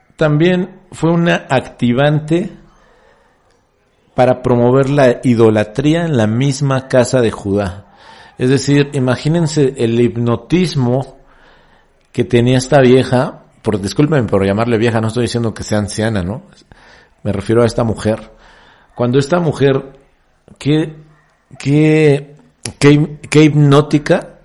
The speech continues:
fue para la casa de Judá, que a la casa más guerrera de Israel, el orgullo de, de los hijos de, de Jacob, eh, seis años estuvieron bajo las faldas, bajo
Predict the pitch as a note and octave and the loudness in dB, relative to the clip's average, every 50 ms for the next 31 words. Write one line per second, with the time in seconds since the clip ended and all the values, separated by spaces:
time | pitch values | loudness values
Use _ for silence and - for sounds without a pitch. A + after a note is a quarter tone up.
0 | _ _ _ _ _ _ _ _ - - - B2 C#3+ C#3 C#3+ C#3 B2 A2+ G#2+ G2+ | _ _ _ _ _ _ _ _ -20 -2 4 4 4 6 6 4 4 4 4 2
1 | - - - - C3 B2+ A2+ - - G#2 G#2 A2 B2 C#3 C3+ - - - A#2 A2 | 0 0 -2 0 0 -2 -2 -4 -4 0 0 0 0 0 -6 -10 -2 0 2 2
2 | A2+ G#2+ - C3 B2 - D3 C3+ C3 B2+ C3 C#3 C3 D3 C3+ B2+ A#2 G#2+ G2+ G2 | 2 0 0 -2 0 0 0 0 2 2 0 0 0 0 0 2 2 2 2 2
3 | A2+ B2 C3+ C3+ B2 A#2 G#2+ G2 G2 F#2+ G2 G2 G2+ G2+ G#2 A#2 B2+ B2 - - | 2 2 4 4 2 2 0 -2 -2 -4 -2 -2 0 2 2 0 -2 -4 -12 -20
4 | - - _ _ _ _ _ - A#2 A#2+ B2 A#2+ A2+ A2 G#2 B2 C#3+ C#3+ D3+ D3+ | -20 -20 _ _ _ _ _ 0 4 4 6 6 4 4 4 4 6 6 6 6
5 | C#3 A#2 G#2+ A2 A2+ A2+ A2 A2 G2+ - C3 A#2 C#3 C#3+ C3 A2 A2+ G#2+ G2 F#2+ | 4 4 2 0 -2 0 0 0 0 -2 -2 0 0 0 0 2 0 2 2 2
6 | F#2 F2+ E2+ E2+ - - - G#2+ G2+ G#2 F#2+ - - D#3 F3+ F3 - - - - | 0 0 -2 -4 -6 -4 -2 0 2 0 0 0 -2 -2 -2 -2 -8 -18 -20 -20
7 | - - _ _ _ _ _ _ _ _ _ _ _ _ _ - A#2+ G#2+ G#2+ G#2 | -20 -20 _ _ _ _ _ _ _ _ _ _ _ _ _ -10 -8 -6 -6 -6
8 | G#2+ - - - C3+ C#3 C#3 - - D3 C#3+ D3 C#3+ - B2 - - A2+ G#2+ A2 | -8 -10 -2 0 0 2 2 2 0 0 0 0 -2 -2 -4 -6 -4 -2 0 2
9 | B2 B2 C3 C3 A#2+ A#2 G2 - - G#2 G2+ G2+ G2 G2+ G2+ G2+ G#2+ G2+ - - | 2 2 2 2 2 0 0 0 -2 -2 0 0 2 0 2 2 2 0 0 -4
10 | - - C#3 D3 D3 C3+ C3+ D3+ F#3 G3 - - - - _ _ _ - - - | 0 4 4 4 4 4 4 2 2 0 -6 -12 -14 -18 _ _ _ -20 -20 -20
11 | - - _ _ _ _ _ - A2 A2 G#2+ - - A2+ A2+ A2 G#2+ G#2+ G#2+ G#2+ | -20 -20 _ _ _ _ _ -2 -2 -2 -2 0 0 2 2 4 4 4 4 4
12 | G#2+ G#2+ G#2+ G#2 G#2 G#2 G2+ G2+ G2+ F#2+ | 4 4 2 2 2 2 2 0 0 -2